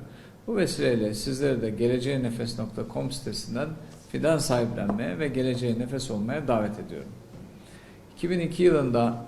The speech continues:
yirmi nokta sekiz milyon hektar olan orman varlığımızı bir nokta sekiz milyon hektar arttırarak yirmi iki nokta yedi milyon hektara çıkardık.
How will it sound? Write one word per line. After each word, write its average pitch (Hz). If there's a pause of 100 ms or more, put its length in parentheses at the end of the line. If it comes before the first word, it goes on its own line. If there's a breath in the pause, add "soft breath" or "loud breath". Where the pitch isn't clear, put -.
yirmi 127
nokta 131
sekiz 135
milyon 117
hektar 110
olan 113
orman 117
varlığımızı 98 (200)
bir 147
nokta 120
sekiz 139
milyon 117
hektar 107 (160)
arttırarak 117 (560 loud breath)
yirmi 127
iki 151
nokta 123
yedi 117
milyon 127
hektara 117
çıkardık. -